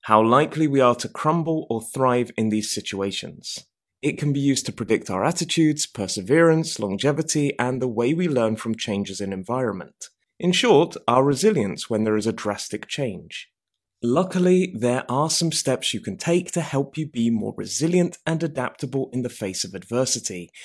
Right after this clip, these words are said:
according to Doctor Shahram Heshmat, Professor of Health Economics at the University of Illinois. First, try and find a meaningful goal. Resilient people often have an aim and are able to concentrate more on a desired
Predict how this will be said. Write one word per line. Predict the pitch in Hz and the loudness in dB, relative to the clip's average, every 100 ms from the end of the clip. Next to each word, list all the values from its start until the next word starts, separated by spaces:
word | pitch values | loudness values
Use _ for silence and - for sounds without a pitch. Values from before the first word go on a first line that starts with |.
| - - | -20 -16
according | - - 107 104 98 | -16 -6 -4 -2 -4
to | 104 | -6
Doctor | 113 123 - | -4 -4 -6
Shahram | 113 - 127 143 147 147 | -8 -4 0 0 0 -4
Heshmat, | - 143 - 95 87 - _ _ _ _ _ | -6 -6 -4 -6 -8 -12 _ _ _ _ _
Professor | - - 151 156 - 170 - - | -16 -6 -4 -2 -2 -2 -2 -2
of | 107 - | -4 -4
Health | 160 180 | -6 -4
Economics | 147 139 120 113 117 - | -4 -2 -2 -2 -4 -6
at | 123 - | -6 -2
the | |
University | 139 117 113 113 107 - - 101 | 0 2 2 0 -4 -4 -8 -8
of | 104 - | -8 -8
Illinois. | 104 95 104 113 - - _ _ _ _ | -8 -6 -4 -4 -4 -10 _ _ _ _
First, | - 202 127 139 - - _ _ _ _ | 2 4 6 2 -4 -10 _ _ _ _
try | - 139 | 2 4
and | 185 208 | 6 2
find | - 139 131 | 2 0 2
a | |
meaningful | 123 120 120 123 127 - 113 | 0 2 2 0 -2 -4 -6
goal. | 98 120 120 95 - _ _ _ _ _ _ | -2 -2 0 -2 -10 _ _ _ _ _ _
Resilient | 107 113 101 135 185 208 214 | -2 0 2 4 4 2 0
people | 135 - 131 143 | -6 -2 -4 -2
often | - 123 - | -2 -2 -4
have | 143 131 | -6 -6
an | 113 110 | -6 -4
aim | - 147 160 165 | 0 0 0 -2
and | 123 | -4
are | 117 | 0
able | 120 143 123 | 0 -2 -4
to | - | -10
concentrate | - - 185 196 123 - 101 - | -14 -6 -4 -2 -6 -2 -4 -4
more | 101 98 101 | -6 -6 -6
on | 113 | -2
a | 110 | -2
desired | 113 113 117 104 104 | 0 0 0 0 -2